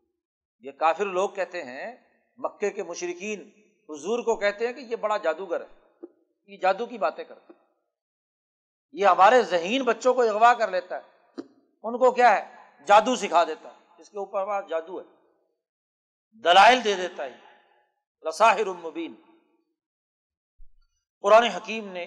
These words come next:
اس پر دلائل دیے ہیں کہ اس کائنات کا خالق اور رب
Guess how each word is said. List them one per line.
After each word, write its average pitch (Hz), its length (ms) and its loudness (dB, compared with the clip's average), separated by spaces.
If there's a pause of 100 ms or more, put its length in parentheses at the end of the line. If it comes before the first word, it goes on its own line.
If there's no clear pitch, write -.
اس - 260 -16
پر 190 240 0 (600)
دلائل 175 400 4
دیے 139 220 -10
ہیں 117 260 -20 (720)
کہ 165 160 -20
اس 240 200 -12
کائنات 170 560 4 (120)
کا 196 100 0
خالق 180 600 -2
اور 165 140 -2
رب 147 300 2